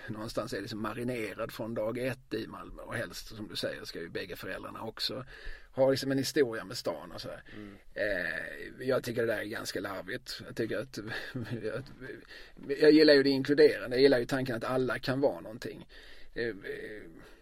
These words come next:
Speaker 1: du vet, Republiken Jämtland som, som, eh, Evert Ljusberg har varit president för. Han dog ju nu under tjugotjugo. Men, men det, det är så här, kan man ju på ett vis tycka är, som är lokalpatriotiskt och, och liksom inskränkt och så. Men,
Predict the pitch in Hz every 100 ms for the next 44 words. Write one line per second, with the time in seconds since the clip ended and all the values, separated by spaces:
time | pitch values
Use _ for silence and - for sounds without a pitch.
0 | - - - - 131 135 143 139 147 147
1 | 143 147 127 123 117 131 131 127 123 123
2 | 127 113 110 101 107 - - - - -
3 | - 123 117 131 120 - 107 117 110 -
4 | 117 123 113 95 - 98 104 98 85 85
5 | - - - - 98 - - - - 92
6 | 104 110 95 80 - - - - 131 135
7 | 135 131 - - - - - - - -
8 | - - - - - 123 143 120 110 110
9 | 123 - 160 165 175 131 120 - 117 104
10 | 107 107 92 90 - - - 117 - 131
11 | 120 117 127 - 127 117 113 113 107 -
12 | 110 95 98 113 117 127 120 117 - 98
13 | 107 117 120 117